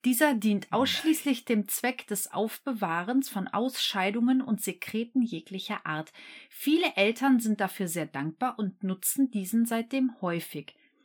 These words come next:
Speaker 1: Jedes
Speaker 2: Ein
Speaker 1: Kind hat ein eigenes Fach und dieser wird auch täglich gründlich gereinigt. Ja.
Speaker 2: Wie heißt das Ding?
Speaker 1: Puh-Kühlschrank.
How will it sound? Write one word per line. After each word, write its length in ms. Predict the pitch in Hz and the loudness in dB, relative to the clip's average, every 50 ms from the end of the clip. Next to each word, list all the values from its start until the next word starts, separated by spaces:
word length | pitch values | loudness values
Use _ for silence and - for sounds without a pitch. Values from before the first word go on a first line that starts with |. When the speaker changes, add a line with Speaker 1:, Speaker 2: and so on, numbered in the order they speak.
| _ _ _ 185 | _ _ _ -4
Speaker 1:
Jedes 360 | 170 196 226 277 269 - - | -2 0 2 2 2 0 -2
Speaker 2:
Ein 20 | |
Speaker 1:
Kind 320 | - - 311 311 311 - 240 | 2 4 6 6 6 4 0
hat 160 | 220 214 - | -2 -2 -2
ein 160 | 202 202 190 | -4 -2 -2
eigenes 480 | - 180 175 175 170 170 165 - - - | -2 -2 -2 -2 -4 -6 -8 -8 -10 -8
Fach 340 | - - 285 277 - - | -4 -4 -4 -4 -6 -10
und 200 | _ - 208 196 | _ -4 -2 -2
dieser 260 | 233 226 233 226 196 202 | -2 -4 -4 -6 -8 -8
wird 160 | 208 - - | -12 -12 -14
auch 140 | 190 - - | -16 -16 -16
täglich 500 | _ - 269 269 262 269 262 247 - _ | _ -6 -6 -6 -4 -6 -8 -8 -8 _
gründlich 540 | - 196 208 220 226 - 226 226 - - | -8 -2 0 0 0 0 -6 -8 -8 -12
gereinigt. 580 | - 226 214 _ - 175 175 175 175 175 - _ _ - - - - - - - - _ _ _ _ _ _ - | -14 -14 -10 _ -4 -4 -4 -4 -8 -10 -14 _ _ -20 -20 -20 -20 -20 -20 -20 -20 _ _ _ _ _ _ -10
Ja. 440 | 175 156 147 147 156 156 147 160 123 | -8 -8 -8 -8 -8 -8 -6 -4 -4
Speaker 2:
Wie 160 | 120 117 107 | -4 -4 -6
heißt 360 | - - - 120 120 - - - | -8 -12 -14 -12 -14 -14 -10 -10
das 180 | 131 120 - - | -10 -10 -10 -10
Ding? 240 | - 131 117 123 - _ _ _ _ _ _ _ _ - - - 359 359 349 320 277 | -10 -10 -10 -12 -16 _ _ _ _ _ _ _ _ -12 -4 -2 0 4 6 6 6
Speaker 1:
Puh-Kühlschrank. 1040 | 220 190 - - - - 208 190 185 175 - - - - - 165 165 165 165 160 - | 4 2 -4 -10 -8 -6 -4 -4 -4 -4 -4 -6 -6 -8 -10 -10 -10 -10 -12 -14 -16